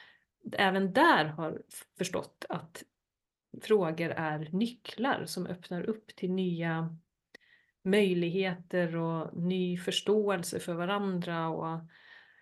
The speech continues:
eh, att få höra, "Vad tycker du om det här?" Och vad, alltså när, när jag liksom känner mig lite s-, säker på min sak, då kan jag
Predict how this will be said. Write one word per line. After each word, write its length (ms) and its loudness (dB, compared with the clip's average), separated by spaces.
eh, 380 -2
att 180 -8
få 120 0
höra, 500 0
"Vad 160 -4
tycker 240 -4
du 240 -2
om 240 -2
det 80 -2
här?" 460 -4
Och 240 -4
vad, 400 -2
alltså 220 2
när, 220 6
när 200 4
jag 220 4
liksom 240 -2
känner 240 2
mig 140 -2
lite 260 -2
s-, 560 -8
säker 420 0
på 140 -4
min 280 0
sak, 600 -2
då 220 0
kan 320 -4
jag 360 -4